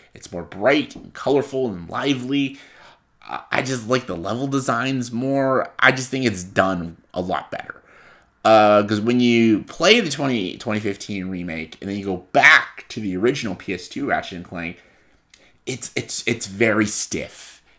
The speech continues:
It's very dated. And this has nothing to do with the P S two or anything. It's just the P S four,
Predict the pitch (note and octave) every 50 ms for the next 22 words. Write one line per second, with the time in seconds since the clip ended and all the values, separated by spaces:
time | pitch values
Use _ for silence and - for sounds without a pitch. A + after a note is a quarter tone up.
0 | _ - G2+ F#2+ - - - G2+ G2 F#2+ G#2+ A2 A#2 A#2+ A#2+ A#2+ A2 F#2 - F2+
1 | F#2+ F#2 F2 F2 D#2 B1 G1+ - - - - _ _ _ _ _ _ _ _ _
2 | _ _ _ - - G#2+ G#2+ A2 A2 G#2+ G#2 G#2 G#2 G2 F#2 F2 - _ _ _
3 | - - G#2+ G#2+ G#2 A#2+ A#2 A2 A2 A2 G#2+ G#2 G#2 G2+ G#2 G2 G#2+ A2 G#2+ G2
4 | F#2 G2+ - - - G#2 F2+ - - - E3 F#3 D3 A#2+ G#2+ - G2+ G2 F#2 C#2+
5 | E2 - - G#2 - - - _ _ _ _ _ _ _ _ _ - G2+ - -
6 | - - B2+ A2+ - - - - - B2+ C3 B2+ B2 A2 G#2 G2 F#2+ F#2 F#2 F#2
7 | F#2